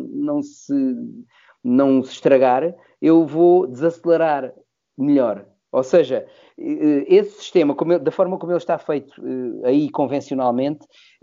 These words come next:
é um pouco mais acerca de ser melhor desacelerador do que ser melhor acelerador.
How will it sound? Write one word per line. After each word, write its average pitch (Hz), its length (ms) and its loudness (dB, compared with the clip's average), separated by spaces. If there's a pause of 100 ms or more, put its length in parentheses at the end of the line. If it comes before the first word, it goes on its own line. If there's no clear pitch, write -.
é 147 120 2
um 160 120 2
pouco 165 280 -2
mais 151 280 0
acerca 147 420 -2
de 131 140 -8
ser 151 320 2
melhor 151 320 2
desacelerador 151 1000 0 (280)
do 131 100 -4
que 151 100 -12
ser 160 220 0
melhor 160 300 2
acelerador. 156 720 0